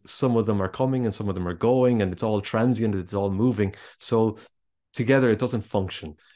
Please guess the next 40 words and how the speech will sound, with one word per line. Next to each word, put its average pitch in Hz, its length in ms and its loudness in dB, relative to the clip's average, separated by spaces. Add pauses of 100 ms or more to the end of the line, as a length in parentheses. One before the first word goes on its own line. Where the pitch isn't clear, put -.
And 92 240 -2
that, 98 360 -4
so 104 300 0
I 104 80 0
think 123 280 -2
the 104 100 -6
small 117 680 0
self, 95 460 -4
that, 98 440 -6
with 98 140 -8
the 90 80 -10
small 104 420 -6
s, 90 320 -8
the - 100 -14
self 107 260 -2
with 87 100 -8
the - 60 -18
small 92 400 -2
s, - 180 -12 (720)
or 85 140 -8
the 78 60 -10
small 80 260 -8
self, 82 360 -10 (400)
is 104 580 0
the, 87 580 -6
that 98 180 -4
part 101 260 -4
of 92 120 -12
us 90 180 -8
which 104 300 -10
is 92 180 -6
the 87 140 -14
perception 101 680 -4 (100)
of 90 560 -6 (120)
individuality 90 1160 -6 (640)
which 95 240 -6
is 87 180 -6
being 90 300 -4
kind 90 300 -6
of, 85 260 -8